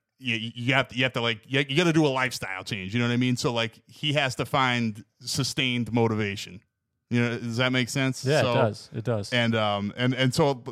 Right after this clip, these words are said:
Speaker 1: you know, and I did question that at the time. It's like, like, like, they can't, they can't do this forever.
Speaker 2: And you're right. It is a lot easier when the world is against you at the beginning, and then when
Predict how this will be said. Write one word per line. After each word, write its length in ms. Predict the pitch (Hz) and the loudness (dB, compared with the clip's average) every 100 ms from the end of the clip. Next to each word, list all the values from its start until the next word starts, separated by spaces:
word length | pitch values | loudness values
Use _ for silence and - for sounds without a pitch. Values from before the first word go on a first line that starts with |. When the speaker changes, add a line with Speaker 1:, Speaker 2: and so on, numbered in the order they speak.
| 131 | -10
Speaker 1:
you 100 | 165 | -4
know, 300 | 135 110 127 | -2 -2 -6
and 140 | 123 127 | -4 0
I 80 | 127 | 2
did 220 | 147 135 | 0 0
question 380 | 175 165 - 123 | 0 0 0 0
that 200 | 120 117 | 0 -2
at 100 | - | -4
the 100 | 135 | -4
time. 180 | 151 | -2
It's 100 | 107 | -2
like, 100 | 104 104 | -8 -8
like, 200 | 104 95 | -10 -10
like, 160 | 101 | -12
they 100 | 117 | -10
can't, 400 | 117 175 123 - | -6 -4 -4 -8
they 80 | 117 | -14
can't 280 | - - - | -8 -8 -4
do 140 | 110 | -6
this 180 | 87 - | -6 -12
forever. 560 | - - 101 101 - - - | -16 -12 -8 -10 -12 -12 -2
Speaker 2:
And 100 | 147 | 2
you're 120 | 202 | 4
right. 200 | 185 113 | 4 4
It 80 | 120 | 2
is 160 | 139 | 2
a 60 | 123 | 4
lot 240 | 117 107 | 4 4
easier 560 | 110 113 110 107 104 101 | 2 -2 -2 0 0 0
when 480 | 101 101 101 104 - | -2 -4 -6 -10 -12
the 220 | - 107 98 | -6 -4 -2
world 420 | 107 113 113 104 | 0 2 2 0
is 320 | 117 117 107 | -2 0 0
against 460 | 110 110 120 - 123 | 0 0 -2 -4 -2
you 160 | 113 | 0
at 80 | 107 | 0
the 100 | 113 | -2
beginning, 560 | 107 107 135 131 113 113 | -6 0 2 2 2 0
and 160 | 110 | 0
then 340 | 113 113 110 107 _ _ _ _ _ _ _ | 0 0 -2 -8 _ _ _ _ _ _ _
when 480 | 131 104 104 104 | -6 -4 -2 -6